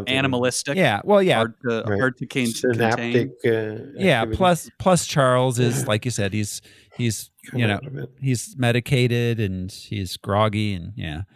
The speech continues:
Speaker 3: So, all right. Um, let's see. Uh, doo, doo, doo. Uh, Logan and Will arrive home. Um, Will gets sh-, uh, immediately, um, wounded by X twenty-four.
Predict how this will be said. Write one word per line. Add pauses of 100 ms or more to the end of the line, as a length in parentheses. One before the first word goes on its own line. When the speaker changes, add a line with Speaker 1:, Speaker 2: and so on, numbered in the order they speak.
(340)
Speaker 3:
So, (100)
all
right.
Um, (1040)
let's
see.
Uh,
doo,
doo,
doo. (500)
Uh,
Logan
and
Will
arrive
home.
Um, (400)
Will
gets
sh-,
uh, (440)
immediately, (800)
um, (760)
wounded
by
X
twenty-four.